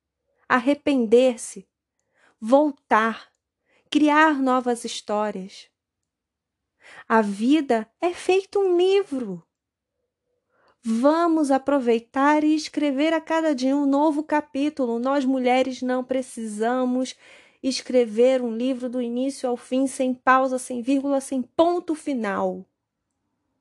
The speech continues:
E é o ponto final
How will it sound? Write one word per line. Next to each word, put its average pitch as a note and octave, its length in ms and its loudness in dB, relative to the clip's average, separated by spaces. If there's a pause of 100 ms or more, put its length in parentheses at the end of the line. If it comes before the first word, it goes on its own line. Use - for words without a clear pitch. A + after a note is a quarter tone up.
(1400)
E B3+ 120 6
é B3 100 6
o B3+ 100 0
ponto C4+ 640 -4
final G#3+ 800 -4